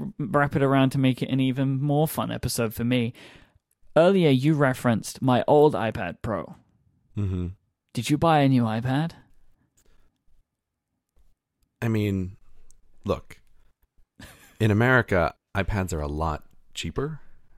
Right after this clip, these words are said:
Speaker 2: and, uh,
Speaker 1: Yeah, nice try on
Speaker 2: yeah.
Speaker 1: that one. They're not really, but that's, that was a really good attempt to, to come up with an excuse as to why you bought it.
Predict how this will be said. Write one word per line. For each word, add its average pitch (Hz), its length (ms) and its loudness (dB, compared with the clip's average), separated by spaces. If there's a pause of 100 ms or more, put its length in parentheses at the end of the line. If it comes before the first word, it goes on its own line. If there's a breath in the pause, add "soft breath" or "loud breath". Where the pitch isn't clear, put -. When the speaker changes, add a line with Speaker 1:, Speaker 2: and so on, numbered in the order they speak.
(160)
Speaker 2:
and, 82 1000 -10 (600 soft breath)
uh, 92 460 -4
Speaker 1:
Yeah, 113 120 -2
nice 127 220 2
try 120 180 0
on 104 120 0
Speaker 2:
yeah. - 60 -4
Speaker 1:
that - 160 0
one. 101 160 -8
They're 104 120 -6
not 101 200 -8
really, 90 320 -12 (100)
but 107 260 -6
that's, 113 280 -8
that 131 120 -2
was 123 140 -4
a 120 60 0
really 120 220 0
good 117 180 0
attempt 113 400 0
to, 135 160 4
to 160 300 4
come 139 280 4
up - 140 4
with 131 180 4
an 127 60 2
excuse 131 500 2
as 120 80 -4
to 131 100 -2
why 113 140 4
you 113 140 2
bought 117 280 2
it. 117 120 -6